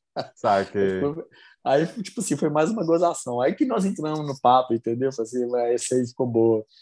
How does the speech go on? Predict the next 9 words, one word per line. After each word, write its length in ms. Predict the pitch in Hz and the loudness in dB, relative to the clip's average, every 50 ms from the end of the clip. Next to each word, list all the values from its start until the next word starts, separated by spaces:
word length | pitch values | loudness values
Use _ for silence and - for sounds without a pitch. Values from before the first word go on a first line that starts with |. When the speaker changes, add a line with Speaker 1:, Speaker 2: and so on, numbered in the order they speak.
| - - _ _ - | -20 -20 _ _ -4
Speaker 2:
Porque 180 | - 233 262 | 0 2 4
a 40 | 160 | 4
gente 180 | 190 - - - | 4 4 2 4
faz 240 | 233 202 185 160 | 4 4 4 4
essa 120 | 143 156 135 | 2 -2 -4
brincadeira, 500 | 135 131 120 113 104 - 117 117 101 101 117 | -4 -4 -6 -8 -6 -2 -2 -2 -2 -2 -6
né? 160 | 127 135 135 - _ - | -10 -16 -16 -16 _ 2
Van 140 | 113 110 95 98 | 2 2 2 2
Aert, 280 | 107 117 117 117 - | -2 -2 -4 -4 -6